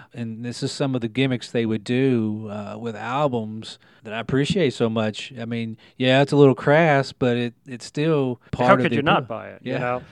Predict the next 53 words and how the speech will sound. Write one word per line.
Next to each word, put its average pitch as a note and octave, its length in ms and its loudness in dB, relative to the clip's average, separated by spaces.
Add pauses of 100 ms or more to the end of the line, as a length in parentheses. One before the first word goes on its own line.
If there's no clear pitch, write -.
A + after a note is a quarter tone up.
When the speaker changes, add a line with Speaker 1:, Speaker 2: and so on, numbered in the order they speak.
(100)
Speaker 2:
There's F3 260 6
some D4 240 4
girls' D3+ 300 4
album, C3+ 280 0
that's D#3 200 -4
one D#3 120 0
of C#3 60 -2
my B2+ 120 -4
favorites, D3+ 680 -4
and C#3+ 460 -4
when E3+ 140 0
it, D#3+ 260 -6
now E3 140 2
this G3 240 0
is C3+ 80 -6
another F3+ 300 -2
thing, C3 240 -4
when D3 180 -2
it D3+ 80 2
originally D3+ 400 0
came D3 260 -2
out, D3 160 0
it C#3 40 -4
was B2 120 -10
a C3 60 -6
die-cut C#3+ 560 -2
cover, C3+ 420 -2 (420)
and, C3+ 460 -4
uh, C3 160 -4
Lucille C#3+ 380 -2
Ball's C3+ 320 0
picture A#3+ 320 -2
was B2 140 -10
on A#2 100 -10
the A2 100 -16
cover. A2 300 -12
Well, D3 240 0
she G#3 220 -4
didn't F3+ 200 0
like E3 200 0
her D3+ 100 0
picture D#3 360 -4
being C3+ 280 -8
on B2+ 140 -8
there B2 120 -8
without A#2 240 -10
permission, C3 520 -8
so B2 180 -10
they C3 120 -6
had C#3 140 -4
to A2+ 80 -16
pull B3 340 2
that A#2+ 360 -8